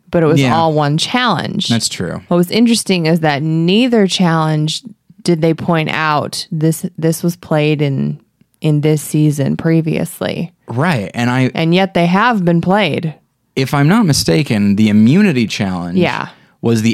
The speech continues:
Speaker 2: e-, this is episode four. I believe it was the episode four challenge of All Stars
Speaker 1: Hmm.
Speaker 2: that actually got Rob Sesternino out.
Speaker 1: Hmm.
Speaker 2: I'm not a hundred percent sure, but I, I'm, I'm fairly positive.
Speaker 1: Listeners, let us know.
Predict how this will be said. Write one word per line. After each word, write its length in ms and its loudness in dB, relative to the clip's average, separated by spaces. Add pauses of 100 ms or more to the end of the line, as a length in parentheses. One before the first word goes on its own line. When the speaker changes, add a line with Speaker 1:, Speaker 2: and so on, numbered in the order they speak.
Speaker 2:
e-, 140 -2
this 120 0
is 80 0
episode 360 0
four. 340 0
I 120 -2
believe 360 2
it 60 4
was 160 2
the 160 -2
episode 580 -2
four 260 0
challenge 440 0
of 80 -8
All 260 -2
Stars 540 -6 (220)
Speaker 1:
Hmm. 360 0
Speaker 2:
that 140 0
actually 400 -2
got 220 -2
Rob 200 -2
Sesternino 720 0
out. 240 -16
Speaker 1:
Hmm. 460 -2 (120)
Speaker 2:
I'm 80 0
not 160 2
a 60 4
hundred 240 2
percent 320 0
sure, 280 0
but 160 -2
I, 260 -2
I'm, 440 0
I'm 200 -2
fairly 440 0
positive. 540 -2 (100)
Speaker 1:
Listeners, 460 0
let 160 2
us 160 0
know. 280 -2